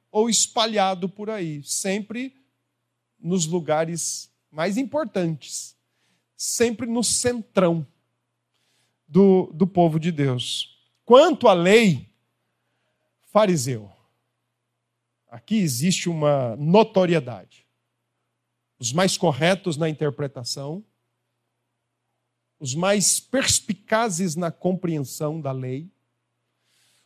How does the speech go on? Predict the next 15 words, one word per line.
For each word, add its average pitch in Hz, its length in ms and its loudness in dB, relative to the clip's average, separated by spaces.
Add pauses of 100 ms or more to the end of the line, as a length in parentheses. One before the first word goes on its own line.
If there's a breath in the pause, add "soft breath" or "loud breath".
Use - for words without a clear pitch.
os 165 160 -2
mais 214 640 0 (460)
praticantes, 214 1300 0 (960)
os 170 180 -6
mais 220 300 0
amorosos 214 880 4
com 190 220 -4
a 170 40 -2
lei 156 220 -4
de 135 140 -12
Deus, 135 760 -14 (380)
os 156 160 -10
mais 202 220 2
zelosos, 156 1040 0 (540)
os... 196 340 0